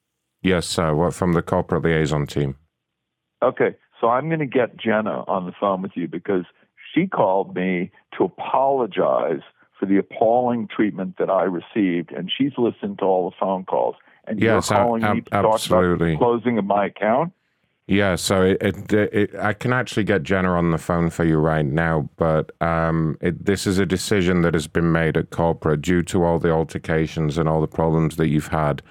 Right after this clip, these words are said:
Speaker 1: We feel it's a better business decision to just terminate the account.
Speaker 2: I, oh, well, that's the
Speaker 1: Um,
Speaker 2: real problem. My wife is a therapist, and she has,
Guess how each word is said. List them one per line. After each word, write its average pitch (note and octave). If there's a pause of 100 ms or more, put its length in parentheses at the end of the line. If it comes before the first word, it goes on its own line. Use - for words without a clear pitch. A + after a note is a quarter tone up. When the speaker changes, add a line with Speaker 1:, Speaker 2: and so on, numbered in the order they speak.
(460)
Speaker 1:
We F#2+
feel F2
it's E2
a F2+
better E2+
business E2
decision D#2
to D#2+
just D2
terminate D#2
the D#2+
account. D2+ (720)
Speaker 2:
I, -
oh, A2+
well, G#2+
that's A2 (240)
the D#3+
Speaker 1:
Um, D3
Speaker 2:
real C3+
problem. A#2+
My F#2
wife A#2+
is A2
a G2 (120)
therapist, A2 (640)
and G#2 (240)
she C3
has, A#2+